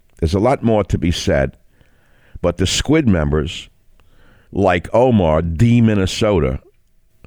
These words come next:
let it be known she believes the party's establishment wing is to blame in Virginia. That's on a night when voters in her Minneapolis constituency rejected a proposal to knock out the cops with the public safety department.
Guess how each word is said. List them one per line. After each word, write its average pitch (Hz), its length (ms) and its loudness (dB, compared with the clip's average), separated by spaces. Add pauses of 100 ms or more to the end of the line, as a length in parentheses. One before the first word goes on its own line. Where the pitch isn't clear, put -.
let 104 220 2
it 104 80 -2
be 104 120 2
known 92 200 2
she 87 160 -2
believes 85 340 0
the 80 80 -2
party's 85 380 2
establishment 78 580 0
wing 78 160 2
is 71 100 0
to 73 100 0
blame 73 400 0 (120)
in 71 280 0
Virginia. 67 480 0 (520)
That's 107 220 -2
on 107 100 0
a 95 60 0
night 95 240 0
when 87 140 2
voters 87 340 2
in 82 80 0
her 80 60 0
Minneapolis 95 680 0
constituency 80 1000 -2 (340)
rejected 113 800 0
a 113 100 2
proposal 78 800 0 (180)
to 104 80 -2
knock 98 320 -2
out 92 160 0
the 87 80 -4
cops - 420 -2
with 78 100 -2
the - 60 -4
public 78 360 0
safety 87 420 -2
department. 60 540 -2